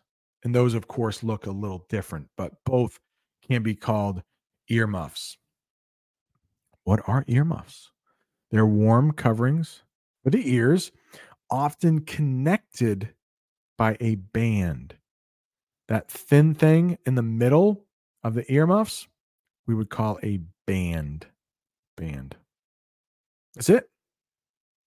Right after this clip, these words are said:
That's the lesson. We are done here.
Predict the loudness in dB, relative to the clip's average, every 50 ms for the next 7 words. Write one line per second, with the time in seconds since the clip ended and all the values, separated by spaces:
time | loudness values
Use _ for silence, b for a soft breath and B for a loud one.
0 | _ _ _ _ -6 -6 -4 -2 0 0 0 0 -2 -4 -8 -8 -10 _ _ _
1 | _ _ _ _ _ _ _ _ _ _ _ _ _ _ _ _ _ _ _ _
2 | -2 0 2 2 4 4 2 2 2 2 0 0 -2 -4 -8 -14